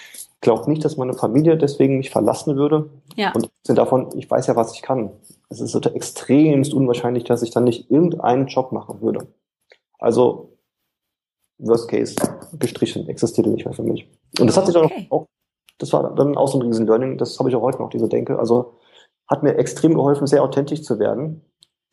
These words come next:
Speaker 2: Ja.
Speaker 1: weil ich das Gefühl habe, mir kann nichts passieren.
Speaker 2: Genau.
Speaker 1: Ja, ähm, wo bin ich stehen geblieben? Das war dann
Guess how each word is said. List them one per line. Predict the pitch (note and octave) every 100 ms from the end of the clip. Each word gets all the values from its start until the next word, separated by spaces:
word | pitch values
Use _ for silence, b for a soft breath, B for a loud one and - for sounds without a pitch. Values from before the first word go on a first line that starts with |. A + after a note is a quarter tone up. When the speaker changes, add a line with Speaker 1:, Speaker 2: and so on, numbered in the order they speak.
| _
Speaker 2:
Ja. | - A#2
Speaker 1:
weil | A2+ - _
ich | -
das | C3 -
Gefühl | B2+ C3
habe, | -
mir | A#2+
kann | -
nichts | A2+ A2+
passieren. | A#2 - G#2+ A2+ - _ _ _ _ _ _ _ - _ _ _ _
Speaker 2:
Genau. | - G#3+ F3+ E3+ _ _ B B B B B B B B _ _
Speaker 1:
Ja, | B2 G#2 - - - _ - _
ähm, | C#3+ D3 D3+ D3+ D3 C#3 -
wo | C3 C3+
bin | C#3+
ich |
stehen | C#3 C#3
geblieben? | C#3+ C3+ C#3
Das | C3 -
war | B2+
dann | B2+ B2